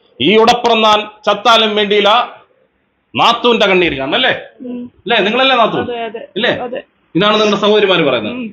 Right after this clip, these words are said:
Speaker 2: തന്നെ.
Speaker 1: ഇദ്ദേഹത്തിന്റെ സഹോദരിമാരല്ലേ?
Speaker 2: അതെ.
Speaker 1: ഈ ഒരു വയറ്റിൽ ജനിച്ചാണോ ഒരമ്മയുടെ വയറ്റില്?
Speaker 2: ഒരമ്മയ്ക്ക് ഒരു, ഒരു സഹോദരനേ ഉള്ളൂ. അവർക്ക് രണ്ടുപേർക്കും കൂടി
Speaker 1: ആ.
Speaker 2: ഒരു സഹോദരനേ ഉള്ളൂ.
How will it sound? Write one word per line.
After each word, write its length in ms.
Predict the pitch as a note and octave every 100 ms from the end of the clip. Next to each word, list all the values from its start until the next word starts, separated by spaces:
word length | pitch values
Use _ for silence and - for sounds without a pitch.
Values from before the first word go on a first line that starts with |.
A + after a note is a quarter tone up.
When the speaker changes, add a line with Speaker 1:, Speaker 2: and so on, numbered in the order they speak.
| A#3
Speaker 2:
തന്നെ. 180 | A3 - _ _ _ _
Speaker 1:
ഇദ്ദേഹത്തിന്റെ 420 | E3 A3 G#3+ F#3+
സഹോദരിമാരല്ലേ? 500 | E3 D3+ F#3+ B3 G#3+
Speaker 2:
അതെ. 300 | A#2 C4 C4+ - _ C#4+ D4+ _ _ _ F#3
Speaker 1:
ഈ 40 |
ഒരു 360 | F#3+ F#3+ F#3+ A#3
വയറ്റിൽ 280 | A3+ A3 A#3+
ജനിച്ചാണോ 460 | A3+ A#3+ A#3+ F#3+
ഒരമ്മയുടെ 280 | F#3+ G3 F3+
വയറ്റില്? 280 | F3+ F3 C#3
Speaker 2:
ഒരമ്മയ്ക്ക് 840 | B2+ C3 C#4 C4+ C#4 C4+ A#3 G#3+
ഒരു, 160 | B3 D4
ഒരു 260 | C4 C4+ D4+
സഹോദരനേ 680 | C#4+ C4 C#4 D4 D4 D#4+
ഉള്ളൂ. 260 | D#4 C4+ B3+
അവർക്ക് 240 | C4 C4
രണ്ടുപേർക്കും 640 | C4 B3 C#4 C4+ C4+ C4+ C#4
കൂടി 200 | - B3+
Speaker 1:
ആ. 40 |
Speaker 2:
ഒരു 100 | A#3
സഹോദരനേ 680 | A#3+ A#3 A#3+ A#3+ A3+ A3+ A#3+
ഉള്ളൂ. 280 | G3+ F#3+